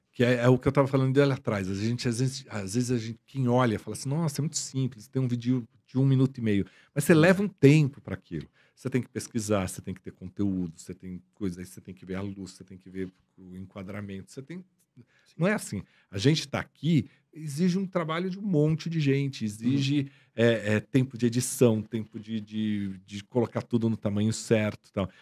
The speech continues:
Speaker 1: Então, quando a gente ó, é, olha tudo isso, assim, é, é, a análise que eu falo é assim,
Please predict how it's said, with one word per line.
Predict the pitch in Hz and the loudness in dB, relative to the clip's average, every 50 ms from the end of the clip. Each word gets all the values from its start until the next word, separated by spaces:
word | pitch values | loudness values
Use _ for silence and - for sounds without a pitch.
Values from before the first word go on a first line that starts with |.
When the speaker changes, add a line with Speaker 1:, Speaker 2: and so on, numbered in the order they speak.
| - _ _ | -20 _ _
Speaker 1:
Então, | - 160 165 156 - _ _ _ _ _ _ _ | 0 0 0 -2 -6 _ _ _ _ _ _ _
quando | - 196 247 233 | 2 4 6 8
a | 180 | 8
gente | 139 139 127 135 - - 104 92 90 - - _ | 8 6 6 4 2 2 2 2 0 -2 -8 _
ó, | - 95 95 | -4 -2 -2
é, | 95 - - 92 - - - _ _ | -2 -2 -4 -6 -6 -6 -10 _ _
olha | - 104 104 98 98 92 95 - _ _ _ _ _ _ | -2 -2 0 0 0 -2 -4 -8 _ _ _ _ _ _
tudo | - 139 139 117 90 92 | -4 -2 -2 -2 -4 -4
isso, | 95 113 127 123 123 - - 85 | -2 0 0 0 0 -2 -6 -10
assim, | 80 - - 120 117 104 87 - _ _ _ _ _ _ _ _ _ _ | -10 -8 -6 -6 -4 -4 -6 -8 _ _ _ _ _ _ _ _ _ _
é, | 90 95 95 92 92 - _ _ | -6 -4 -4 -4 -6 -10 _ _
é, | 95 98 - - _ _ | -20 -20 -20 -20 _ _
a | - 113 | -4 -2
análise | 123 135 151 170 160 143 131 - | 0 2 2 2 2 0 -4 -2
que | - - | -2 -2
eu | 117 | -2
falo | - - 127 123 123 | 0 0 0 0 0
é | 120 | 0
assim, | - - - 107 98 95 90 | -2 -6 -8 -8 -6 -6 -8